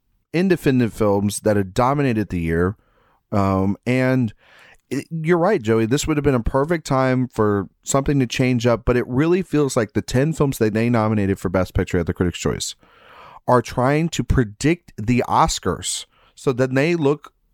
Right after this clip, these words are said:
well upon themselves in history, as opposed to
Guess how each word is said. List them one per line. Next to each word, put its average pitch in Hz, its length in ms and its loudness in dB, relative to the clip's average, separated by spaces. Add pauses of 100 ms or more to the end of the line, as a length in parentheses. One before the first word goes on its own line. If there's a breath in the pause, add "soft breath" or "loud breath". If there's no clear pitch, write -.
(160)
well 127 560 0
upon 110 360 0
themselves 98 560 0
in 98 100 0
history, - 560 -2 (600 loud breath)
as 127 180 2
opposed 156 640 0
to 104 380 2